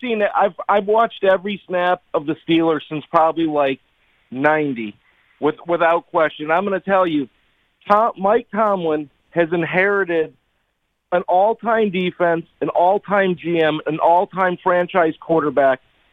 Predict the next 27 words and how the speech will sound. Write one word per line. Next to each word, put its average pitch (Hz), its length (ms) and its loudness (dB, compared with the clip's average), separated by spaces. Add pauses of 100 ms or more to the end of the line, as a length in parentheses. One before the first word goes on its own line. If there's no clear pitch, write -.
(280)
running 208 300 2
back, 190 300 2
wide 180 300 2
receivers. 175 580 -6 (540)
When 165 220 0
all 233 360 2
that 233 340 4
was 190 180 0
gone 190 360 0
except 185 380 0
for 190 80 -4
Big 180 280 -2
Ben 185 220 0
in 170 120 -4
twenty 180 320 -4
ten, 165 380 -2 (500)
Tomlin 226 440 0
has 196 180 -4
been 185 180 0
a 180 60 -6
complete 196 500 -8
disaster. 156 720 -2 (380)
He 180 80 -6
has 160 160 -2
no 170 240 0
coaching 185 520 -4
tree. 147 380 -10